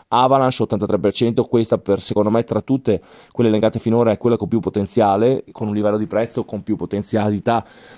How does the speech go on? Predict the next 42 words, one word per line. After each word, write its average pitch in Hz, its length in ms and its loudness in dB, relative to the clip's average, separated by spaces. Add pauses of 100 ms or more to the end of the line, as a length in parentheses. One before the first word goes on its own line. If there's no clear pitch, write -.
(100)
per 120 180 2
la 92 120 0
salita, 131 520 2 (300)
per 113 100 -2
il 104 60 -2
fatto 117 220 -2
che 107 80 -2
fa 110 100 -2
parte 107 180 -2
del 107 100 0
comparto 104 320 0
del 107 100 2
gaming 127 460 2
e 113 60 2
che 110 100 -2
stanno 107 180 -2
sviluppando 101 520 -2
tantissime 110 580 0
cose 98 460 0
al 127 200 0
suo 110 240 -2
interno. 113 580 0 (760)
VET, 120 420 0
lasciamola 104 320 0
perdere. 147 380 2
Bitcoin 120 360 0
Cash, 117 340 0
meno 135 320 4
novantuno 107 320 2
per 104 120 2
cento. 131 500 0 (380)
Eh, 90 240 -8
Bitcoin 110 400 -2
Cash 117 340 2
è 104 80 0
comunque 135 360 0
una 104 120 2
cripto 95 480 -2 (340)
che, 113 360 2
ehm, 82 760 -4
viene 107 460 2
utilizzata, 107 920 0